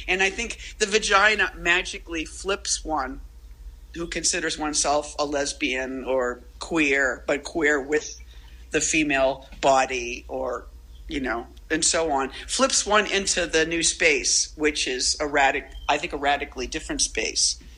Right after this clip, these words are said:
Um, but I think, but I think we are, we are in very interesting territory now because I think the word vagina is very triggering, I think, for trans women.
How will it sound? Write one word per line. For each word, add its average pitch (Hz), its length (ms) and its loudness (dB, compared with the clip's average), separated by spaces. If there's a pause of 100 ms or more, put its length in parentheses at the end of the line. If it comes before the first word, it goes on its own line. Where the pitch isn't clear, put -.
(220)
Um, 131 340 0 (600)
but 254 100 8
I 277 60 6
think, 392 360 -2
but 269 120 6
I 277 80 6
think 370 180 0
we 311 160 4
are, 330 380 4
we 247 120 0
are 302 220 2
in 254 100 -6
very 240 360 -2
interesting 226 420 -6
territory 233 580 -2
now 180 160 2
because 196 220 -6
I 214 60 -4
think 226 160 -12
the 208 80 -6
word 220 320 0 (120)
vagina 180 380 -2
is 170 140 -6
very 180 200 -4
triggering, 277 680 -2 (380)
I - 80 4
think, 226 140 -2
for 226 120 -8
trans 214 420 -2
women. 214 420 0